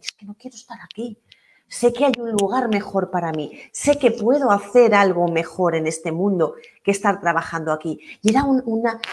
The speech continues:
una, una, esa energía se me, se me iba por ahí.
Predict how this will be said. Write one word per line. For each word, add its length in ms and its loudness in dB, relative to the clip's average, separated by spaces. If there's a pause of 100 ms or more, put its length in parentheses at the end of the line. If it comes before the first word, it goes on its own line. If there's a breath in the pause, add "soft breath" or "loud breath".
(120)
una, 560 0 (320)
una, 360 0 (380)
esa 240 -4
energía 480 -2
se 200 -4
me, 180 0
se 220 -4
me 200 0
iba 240 0
por 160 -2
ahí. 240 -4